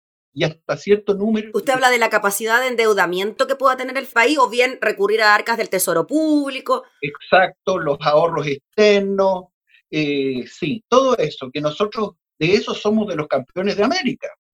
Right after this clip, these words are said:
Speaker 1: Pero eso mismo se está criticando ahora y se cree que eso ha sido nocivo y por eso queremos cambiar la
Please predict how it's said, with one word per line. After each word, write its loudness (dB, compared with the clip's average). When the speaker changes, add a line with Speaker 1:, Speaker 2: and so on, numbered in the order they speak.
Speaker 1:
Pero 4
eso 2
mismo 0
se -2
está -2
criticando 0
ahora 2
y -6
se -6
cree -2
que 2
eso -4
ha -2
sido 0
nocivo -4
y -8
por 2
eso -4
queremos -2
cambiar 0
la -2